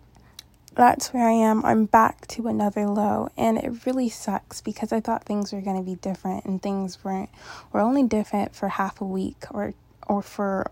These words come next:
a single week, and now they're just back to low. So I ended up texting him on Monday, and I told him that he was really breaking my heart,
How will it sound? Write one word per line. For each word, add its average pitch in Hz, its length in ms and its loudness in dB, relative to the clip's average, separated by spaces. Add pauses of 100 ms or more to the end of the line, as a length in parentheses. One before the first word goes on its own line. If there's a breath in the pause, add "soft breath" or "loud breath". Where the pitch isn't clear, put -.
a 214 60 0
single 196 500 0
week, 185 360 -6
and 202 100 -2
now 196 380 0
they're 208 180 -2
just - 440 -6
back - 440 -4 (120)
to - 120 -8
low. 202 440 -2 (720 loud breath)
So 196 460 -2
I - 140 4
ended 254 300 0
up 233 120 -2
texting 202 560 -4
him 196 340 -2
on 190 200 0
Monday, 185 380 -2
and 196 160 -2
I 196 60 2
told - 400 -8
him 208 160 -2
that 196 180 -4
he 208 160 0
was 196 180 -4
really 202 240 2
breaking 190 460 -2
my 185 160 -4
heart, 208 420 -2